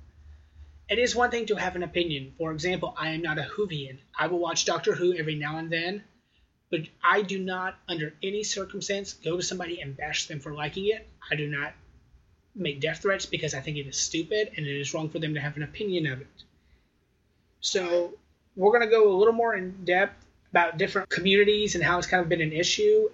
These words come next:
And just keep in mind, we were gonna be talking about the gaming community, the comic book community. We will be t-, speaking about the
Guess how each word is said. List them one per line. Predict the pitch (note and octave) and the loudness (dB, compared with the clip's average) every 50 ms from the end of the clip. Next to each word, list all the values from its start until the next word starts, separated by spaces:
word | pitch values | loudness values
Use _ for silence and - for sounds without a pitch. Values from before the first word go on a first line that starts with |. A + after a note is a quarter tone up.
| - _ _ _ _ _ - | -4 _ _ _ _ _ -4
And | F#3 F3 | 0 2
just | F#3+ - - | 2 2 2
keep | A#3 G#3 G#3 | 2 -2 -2
in | G#3+ | -2
mind, | A3 G#3+ G#3 G3 F#3+ | 0 2 2 2 2
we | A3 | 2
were | A#3 A#3 | 4 4
gonna | A3+ A3 G#3 | 4 4 2
be | G3+ F#3 | 0 2
talking | - F#3 F3+ - F#3 | 2 0 0 0 -2
about | F3 E3+ D#3+ D#3 - | -2 -2 -2 -2 -4
the | - E3 | -6 -4
gaming | E3 F3 E3 E3+ F3 D#3 | -2 -2 0 0 -2 -2
community, | - D3+ D#3+ D3+ C#3 C#3 D#3 - - _ - | -2 -2 -2 -2 -2 -4 -8 -10 -14 _ -6
the | E3+ F3+ F3 F3 E3+ E3+ D#3+ D#3+ - - - _ _ _ _ _ - | -4 -2 -2 -2 -2 -2 -4 -6 -8 -16 -20 _ _ _ _ _ -2
comic | - G#3 G#3+ G3+ G3+ F#3+ F#3+ | 2 4 6 6 4 2 2
book | F#3 F3 F3 | -2 -2 -2
community. | - F3 E3+ E3 D#3 D3+ D3 C#3+ C#3 C#3 C#3 C#3+ | -6 -4 -2 0 0 0 0 0 -2 -4 -4 -2
We | D#3 F3 | 0 0
will | F3 F3 E3+ | 2 0 0
be | F3+ E3+ | 0 -2
t-, | D#3+ - - - | -4 -6 -8 -8
speaking | - - - F3+ D#3+ - E3 E3 E3 | -8 -4 -4 -4 -4 -2 -6 -4 -4
about | D#3+ D3+ D#3+ D3+ C#3+ C3+ | -4 -2 -2 -2 -4 -4
the | - E3 F3+ | -6 -10 -10